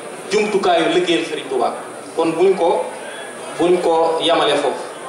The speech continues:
Donte nag boo ko saytoo ba saytu, loolu lépp fi muy dellu mooy ci nit ki am loo xam ne moom la ko Yàlla dénk, mu mënoon koo yamale ci boppam, jël ko,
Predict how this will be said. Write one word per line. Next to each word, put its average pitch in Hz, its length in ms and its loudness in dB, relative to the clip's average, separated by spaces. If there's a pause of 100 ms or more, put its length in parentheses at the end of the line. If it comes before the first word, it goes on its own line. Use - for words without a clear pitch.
(880)
Donte 214 260 2
nag 214 340 0
boo 196 120 2
ko 220 120 2
saytoo 196 360 2
ba 180 120 2
saytu, 190 280 0 (1300)
loolu 196 360 4
lépp 226 240 2 (520)
fi 196 100 4
muy 208 180 4
dellu 185 360 4
mooy 180 220 2
ci 160 200 -6 (640)
nit 226 280 0
ki - 140 0
am 208 200 4
loo 196 180 4
xam 175 220 2
ne - 60 -2 (460)
moom 196 220 4
la 196 60 4
ko 190 120 4
Yàlla 170 300 4
dénk, 160 300 0 (680)
mu 180 80 4
mënoon 220 340 2
koo 196 120 4
yamale 185 380 2
ci 180 80 2
boppam, 175 380 2 (300)
jël 196 260 4
ko, 175 260 0